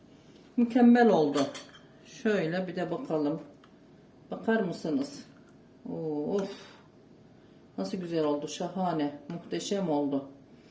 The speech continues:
Bu arada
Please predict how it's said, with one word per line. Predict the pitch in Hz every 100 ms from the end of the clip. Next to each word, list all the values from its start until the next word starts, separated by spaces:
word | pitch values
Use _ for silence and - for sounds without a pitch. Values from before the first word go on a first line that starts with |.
| - - - - - - - - - - - - - - -
Bu | 285
arada | 294 202 170 208 233 -